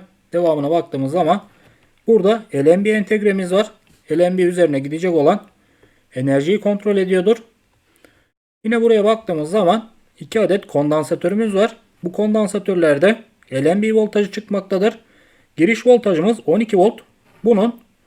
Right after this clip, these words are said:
yükseltilmesi gerekiyor. On üç, on altı, on sekiz volt gibi gerilimlere yükseltilmesi gerekiyor. Burada görmüş olduğunuz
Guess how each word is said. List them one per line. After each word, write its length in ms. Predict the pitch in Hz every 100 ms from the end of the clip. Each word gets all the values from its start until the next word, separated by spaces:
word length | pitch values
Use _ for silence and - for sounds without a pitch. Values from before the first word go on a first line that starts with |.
| _ _ _ _ _ _
yükseltilmesi 760 | 135 135 165 165 185 190 202 226
gerekiyor. 400 | 226 190 208 208
On 140 | 190 202
üç, 220 | 202 -
on 120 | 180 190
altı, 380 | 190 - 180
on 220 | - 170 180
sekiz 280 | 202 180
volt 240 | 151 143 -
gibi 260 | 151 214 214 _ _ _ _ _ _ -
gerilimlere 560 | 165 214 214 165 165 185
yükseltilmesi 760 | 143 - 156 156 170 185 208
gerekiyor. 380 | 226 190 202 226
Burada 220 | 233 196
görmüş 380 | 165 220 226 220
olduğunuz 460 | 196 151 175 226